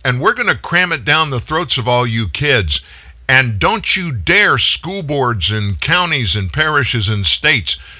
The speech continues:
don't you dare think about sitting a teacher down for teaching critical race theory,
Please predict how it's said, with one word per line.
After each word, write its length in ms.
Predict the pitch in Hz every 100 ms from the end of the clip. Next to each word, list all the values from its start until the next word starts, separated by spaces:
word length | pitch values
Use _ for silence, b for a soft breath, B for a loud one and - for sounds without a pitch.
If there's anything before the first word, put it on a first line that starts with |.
| -
don't 300 | 139 165 -
you 120 | 175
dare 260 | 123 156 147
think 360 | - 196 185
about 380 | 151 120 113 82
sitting 460 | - - 175 165 143
a 100 | 120
teacher 400 | - 156 - 131
down 440 | 110 143 120 104 B B B
for 200 | - 131
teaching 540 | 127 175 208 - 180 123
critical 440 | 147 123 92 117
race 320 | 117 113 -
theory, 340 | 117 113 110